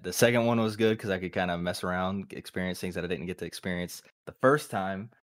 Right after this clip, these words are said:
But the third time, dude, I don't know. Everything, everything I've experienced before, so it all becomes kinda dull. I might do it, like, over the course of, like, several days, you know, like, log in, do some stuff, you know,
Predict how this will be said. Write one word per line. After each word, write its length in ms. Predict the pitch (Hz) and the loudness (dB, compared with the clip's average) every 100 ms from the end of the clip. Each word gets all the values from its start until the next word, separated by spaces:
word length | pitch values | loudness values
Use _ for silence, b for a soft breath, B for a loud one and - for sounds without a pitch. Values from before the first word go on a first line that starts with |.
| _ | _
But 120 | - | -14
the 80 | - | -14
third 320 | - 214 254 | 4 6 6
time, 280 | 247 220 220 | 4 4 4
dude, 280 | 214 208 208 - | 2 0 0 4
I 140 | 131 | 4
don't 140 | 101 87 | 6 2
know. 180 | - - | -2 2
Everything, 580 | 117 120 123 117 113 101 | 4 4 4 4 2 2
everything 320 | 113 110 107 | 4 4 4
I've 120 | 98 | 2
experienced 520 | 85 - 98 98 95 | 0 -4 -4 -2 -6
before, 420 | - - 92 92 90 | -8 -4 -2 -2 -2
so 160 | 90 | -2
it 60 | 87 | 0
all 120 | 87 | -2
becomes 300 | 87 - 85 | -4 -8 -8
kinda 240 | - 80 76 | -8 -8 -8
dull. 240 | 82 82 - | -6 -4 -2
I 80 | 98 | 2
might 260 | 113 147 | 2 2
do 160 | 156 151 | 0 0
it, 100 | 151 | 2
like, 340 | 90 78 - _ _ _ _ _ | 0 -4 -10 _ _ _ _ _
over 180 | 104 101 | -4 -4
the 100 | 95 | -6
course 440 | - 104 98 92 98 | -6 -2 -2 -2 -4
of, 200 | 85 87 | -4 -2
like, 260 | 80 76 | -4 -4
several 380 | - 92 82 78 | -4 -4 -2 -6
days, 460 | - 80 65 64 87 | -8 -8 -8 -10 -8
you 60 | |
know, 140 | 80 80 | -6 -6
like, 160 | 82 | -4
log 280 | 92 90 87 | 2 2 2
in, 320 | 87 87 87 - _ _ _ | -2 -4 -6 -10 _ _ _
do 120 | 110 104 | 0 0
some 180 | 98 90 | 0 -2
stuff, 460 | - 95 87 - - _ _ _ | 0 0 0 -4 -18 _ _ _
you 80 | 95 | -4
know, 280 | 85 82 | -2 -4